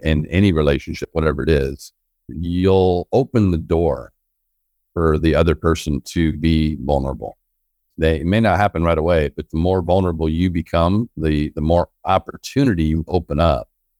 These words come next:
for others around you to be vulnerable. Um, a classic example, my, uh, my ex-wife gave me an alternative choice. She's like, "Do you wanna go to marriage counseling or do you wanna go to this group,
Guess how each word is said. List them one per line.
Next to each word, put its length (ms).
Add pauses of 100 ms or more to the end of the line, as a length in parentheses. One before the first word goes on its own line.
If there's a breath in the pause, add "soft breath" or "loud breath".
(300)
for 100
others 320
around 320
you 100
to 60
be 140
vulnerable. 420 (840)
Um, 420
a 60
classic 400
example, 600
my, 400
uh, 280 (680)
my 140
ex-wife 360
gave 120
me 100
an 120
alternative 680
choice. 560 (800)
She's 300
like, 300
"Do 200
you 80
wanna 140
go 140
to 40
marriage 320
counseling 360
or 80
do 40
you 60
wanna 160
go 140
to 40
this 140
group, 400